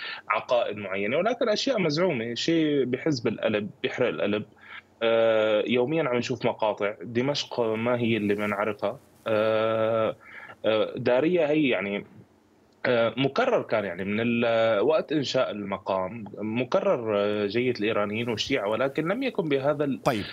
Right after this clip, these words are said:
Speaker 2: متى،
Speaker 1: الزخم
Speaker 2: متى أنشئ-،
Speaker 1: الكبير اللي عم
Speaker 2: متى
Speaker 1: يصير الآن.
Speaker 2: أتوكم؟ متى أتوكم هؤلاء؟ في أي سنة؟
Speaker 1: هلا ال-، كمان ذكر بالريبورتاج إنه ألفين وثلاثة تم إنشاء المقام. هو ألفين وثلاثة تم الانتهاء من بناء الأساسات،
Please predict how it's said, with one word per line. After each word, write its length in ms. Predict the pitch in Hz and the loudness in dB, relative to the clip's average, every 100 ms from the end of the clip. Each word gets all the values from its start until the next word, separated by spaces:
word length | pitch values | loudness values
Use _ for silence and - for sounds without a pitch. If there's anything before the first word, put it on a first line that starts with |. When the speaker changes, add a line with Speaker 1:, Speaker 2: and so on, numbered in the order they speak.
| 156 | 0
Speaker 2:
متى، 120 | 185 | 2
Speaker 1:
الزخم 280 | 117 156 170 | 4 4 4
Speaker 2:
متى 160 | 131 | 4
أنشئ-، 80 | 208 | 2
Speaker 1:
الكبير 380 | 185 110 127 110 | 2 0 0 0
اللي 200 | 95 90 | -2 -2
عم 80 | 123 | 0
Speaker 2:
متى 80 | 190 | 2
Speaker 1:
يصير 240 | 185 - | 2 2
الآن. 160 | 113 131 | 2 0
Speaker 2:
أتوكم؟ 340 | - 131 139 - | 0 -2 -4 -4
متى 260 | 135 160 131 | -2 2 0
أتوكم 420 | 120 104 104 98 | 0 -4 -2 -2
هؤلاء؟ 460 | 92 90 92 107 - - | 0 0 -2 -4 -8 -6
في 120 | 110 | -2
أي 100 | 139 | -2
سنة؟ 440 | - 107 95 110 - - _ _ | -2 -4 -4 -6 -12 -20 _ _
Speaker 1:
هلا 300 | 120 139 131 | -2 0 2
ال-، 200 | 147 131 | 0 -2
كمان 460 | 147 160 170 214 190 | -2 0 0 0 0
ذكر 320 | 151 180 165 | -2 -2 -2
بالريبورتاج 840 | 147 139 131 139 143 139 180 170 | 0 -2 -2 -2 -2 0 0 0
إنه 220 | 143 139 120 | -2 -2 -2
ألفين 260 | 123 156 | 0 -2
وثلاثة 380 | 139 - 123 113 | 0 0 0 -2
تم 200 | 101 104 | -6 -4
إنشاء 340 | 98 104 123 | -4 -2 0
المقام. 380 | 107 110 131 131 | 0 -2 -4 -2
هو 100 | 147 | -2
ألفين 380 | 143 - 135 175 | -2 -2 0 0
وثلاثة 380 | 175 180 175 185 | 0 0 -2 -2
تم 320 | 175 170 170 | -2 -2 0
الانتهاء 680 | 160 135 131 135 143 165 131 | 0 0 0 0 0 2 0
من 260 | 143 120 | -2 -2
بناء 260 | 120 139 131 | 0 2 0
الأساسات، 680 | 110 117 127 110 120 101 | -2 -2 -2 0 0 -2